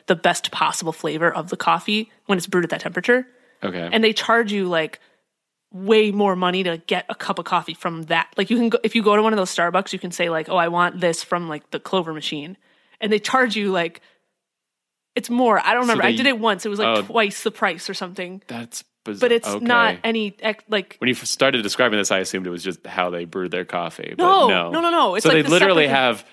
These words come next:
Speaker 2: two tiers of coffee, and one of them they describe as the perfect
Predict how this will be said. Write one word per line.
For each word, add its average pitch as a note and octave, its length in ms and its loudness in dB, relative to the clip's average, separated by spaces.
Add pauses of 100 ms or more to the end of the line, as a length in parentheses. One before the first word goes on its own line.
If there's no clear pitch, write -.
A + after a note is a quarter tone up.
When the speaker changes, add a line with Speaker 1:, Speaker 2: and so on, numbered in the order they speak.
(160)
Speaker 2:
two D#3 180 0
tiers D3 340 0
of A#2 100 -2
coffee, A2 360 2
and G2 100 0
one A2 120 2
of B2+ 60 2
them A#2+ 140 0
they A2 100 2
describe A2 380 0
as G2+ 100 -4
the G2+ 80 -4
perfect A2+ 480 -2